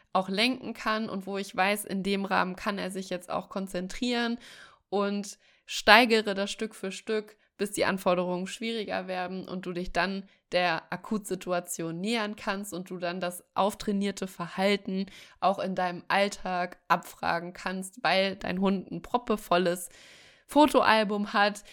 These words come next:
weil er alle Zwischenprüfungen bis zur Abi-Klausur gemeistert hat.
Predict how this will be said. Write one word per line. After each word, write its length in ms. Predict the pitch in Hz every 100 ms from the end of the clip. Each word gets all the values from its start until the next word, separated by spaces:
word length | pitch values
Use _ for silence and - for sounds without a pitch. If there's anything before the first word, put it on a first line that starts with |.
| -
weil 220 | 190 175 180
er 220 | 165 -
alle 200 | 208 208
Zwischenprüfungen 920 | - 214 208 196 226 208 202 190 190
bis 220 | 214 -
zur 120 | - -
Abi-Klausur 680 | 190 196 - 175 185 190 180
gemeistert 640 | 180 208 226 - 202 -
hat. 240 | 190 190